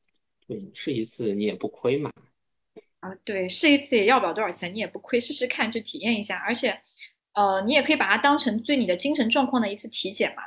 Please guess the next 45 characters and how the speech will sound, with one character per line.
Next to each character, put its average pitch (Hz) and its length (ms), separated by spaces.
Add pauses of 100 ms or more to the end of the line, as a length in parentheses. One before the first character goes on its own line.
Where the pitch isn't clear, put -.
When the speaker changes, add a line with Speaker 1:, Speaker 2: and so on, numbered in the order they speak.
(140)
Speaker 2:
精 277 160
神 240 160
科 262 180
这 254 100
个 233 100
地 233 120
方 233 180
叫 240 180
精 220 180
神 - 180
科， 185 240
不 180 140
是 226 180
人 190 100
人 214 360
进 220 160
出 220 160
都 220 140
有 156 120
病， 170 220 (420)
就 190 120
是 170 280 (160)
大 233 140
家 240 100
只 196 120
是 233 180
去 240 160
了 196 180
解 233 160
一 185 40
下 190 120
我 185 120
的 - 60
精-， 262 200
Speaker 1:
嗯。 220 100
Speaker 2:
最 269 120
近 254 100
的 220 80
心 294 240
理 214 80
状 302 260
态 233 200
怎 - 140
么 - 140
样， 180 140